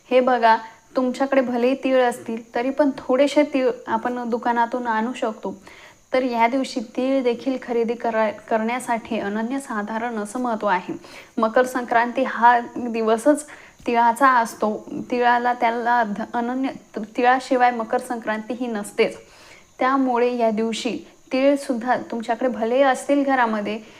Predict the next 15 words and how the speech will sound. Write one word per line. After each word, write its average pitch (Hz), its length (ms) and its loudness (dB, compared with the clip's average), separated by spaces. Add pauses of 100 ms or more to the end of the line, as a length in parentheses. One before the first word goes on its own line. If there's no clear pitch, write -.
(200)
already, 214 440 0
पण 247 200 -4 (100)
थोडेसे 302 440 6
तीळ 269 320 2 (100)
आपण 247 260 2
आणू 226 240 0
शकतो. 202 500 -4 (880)
तर 254 80 4
या 262 260 6
दिवशी 254 320 0
तीळ 254 400 4
ख-, - 360 -10
खरेदी 233 300 0
करण्याला 226 480 0
सुद्धा 220 360 -6